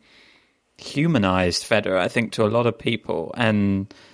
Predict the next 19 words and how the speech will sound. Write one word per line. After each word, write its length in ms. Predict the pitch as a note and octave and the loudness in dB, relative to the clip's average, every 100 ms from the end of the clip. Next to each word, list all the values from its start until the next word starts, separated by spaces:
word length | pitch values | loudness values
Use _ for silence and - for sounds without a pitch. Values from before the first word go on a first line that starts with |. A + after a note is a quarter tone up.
| _ _ - | _ _ -6
to 80 | |
see 260 | - - C#3+ | -2 0 0
the 140 | A#2+ | 0
sadness 600 | A2+ - B2+ C3+ A#2+ G#2+ | 0 0 2 2 2 2
in 100 | B2 | 2
his 140 | G#2+ G#2+ | 2 4
eyes 380 | A2+ A#2+ G#2+ - | 2 4 2 2
at 80 | |
the 140 | - A2 | 0 2
end, 280 | B2+ G#2 G2+ | 2 2 2
I 60 | |
think 180 | - C#3+ | 2 2
he 100 | C3+ | 2
actually 280 | A#2 - A#2 | 0 0 2
ended 180 | A2+ A2 | 4 4
up 140 | A#2+ | 2
with 140 | A#2 | 2
more 440 | G#2+ G#2+ B2 B2 G#2+ | 2 4 4 4 2
support 560 | - G#2+ A#2 A2 G#2 | -2 -2 2 4 2